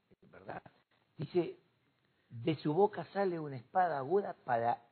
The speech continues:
para herir con ella a las naciones". Quiere decir que la palabra de Cristo va a ser tan contundente que las naciones van a ser trastornadas por su palabra.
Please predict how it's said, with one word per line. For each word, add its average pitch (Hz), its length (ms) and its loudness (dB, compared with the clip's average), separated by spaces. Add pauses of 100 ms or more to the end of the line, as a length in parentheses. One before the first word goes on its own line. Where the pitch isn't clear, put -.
(120)
para 123 340 2
herir 214 520 2 (440)
con 117 240 -4
ella 196 480 0
a 127 120 -6
las 104 160 -8
naciones". 117 500 -6
Quiere 175 160 -4
decir 208 180 -6
que 151 120 -2
la 127 180 -2
palabra 202 540 2
de 117 160 -2
Cristo 123 580 -2 (560)
va 160 60 8
a 165 80 2
ser 160 180 0
tan 240 260 4
contundente 127 880 -2 (380)
que 143 400 0
las 143 260 6
naciones 160 640 -2
van 147 180 -4
a 139 60 -12
ser 165 160 -8
trastornadas 175 720 0 (460)
por 233 320 12
su 185 140 2
palabra. - 460 0